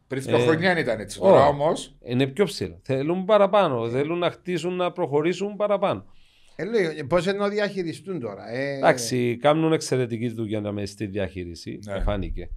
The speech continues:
Speaker 3: Εντάξει, η διαχείριση, ναι, δια-, πώς θα διαχειριστούν μέσα που τα αποτελε-, μέσα στα παιχνίδια που
Speaker 1: Θυμάσαι
Speaker 3: θα
Speaker 1: όταν
Speaker 3: παίξουν.
Speaker 1: ξεκινούσαμε το podcast τον Αύγουστο, αρχές του Σεπτέμβρη, είπαμε να διαλέξουμε μια ομάδα, μια βλέπαμε, ε,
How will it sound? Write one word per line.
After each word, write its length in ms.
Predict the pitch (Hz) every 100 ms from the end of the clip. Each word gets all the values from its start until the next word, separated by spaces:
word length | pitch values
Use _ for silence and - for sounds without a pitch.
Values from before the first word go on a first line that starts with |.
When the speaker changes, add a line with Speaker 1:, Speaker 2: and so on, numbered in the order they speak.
| - - - -
Speaker 3:
Εντάξει, 300 | 214 226 147
η 160 | 135 143
διαχείριση, 720 | 143 127 113 180 196 202 160
ναι, 260 | 147 165
δια-, 420 | 147 117 131 117 117
πώς 160 | 143 -
θα 100 | 170
διαχειριστούν 600 | 175 170 151 113 - 180
μέσα 500 | 175 175 208 202 202 _ _ _ -
που 80 | 175
τα 120 | 165
αποτελε-, 360 | 147 147 143
μέσα 180 | 147 160
στα 120 | -
παιχνίδια 380 | 180 147 156 113
που 60 | 113
Speaker 1:
Θυμάσαι 280 | 127 170 160
Speaker 3:
θα 60 |
Speaker 1:
όταν 60 | 147 151
Speaker 3:
παίξουν. 100 | 156
Speaker 1:
ξεκινούσαμε 680 | 156 156 117 120 120 135 135
το 200 | 127 104 -
podcast 460 | 113 110 - 110 107
τον 180 | 107 101
Αύγουστο, 500 | 107 104 110 104 107
αρχές 280 | 101 - 101
του 100 | -
Σεπτέμβρη, 580 | 117 95 - 120 123 147
είπαμε 480 | 139 135 127 131 127
να 180 | 123 120 -
διαλέξουμε 400 | 110 117 113 123
μια 220 | 107 113
ομάδα, 200 | 113 117 113 117
μια 100 | 110
βλέπαμε, 640 | 117 113 113 113 110 101 - _ _ _ _ _ _ _ _ _ _ _
ε, 680 | 98 98 98 95 92 85